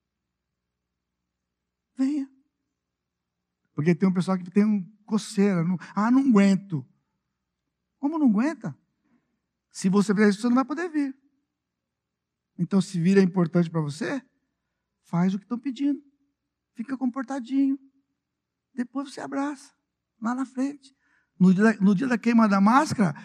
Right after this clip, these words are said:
vai, você vai poder abraçar à vontade. Hoje não pode. É verdade, irmãos.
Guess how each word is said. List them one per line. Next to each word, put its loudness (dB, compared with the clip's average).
vai, -6
você -12
vai -10
poder -10
abraçar -4
à -6
vontade. -8
Hoje 0
não -12
pode. 2
É -2
verdade, 0
irmãos. 0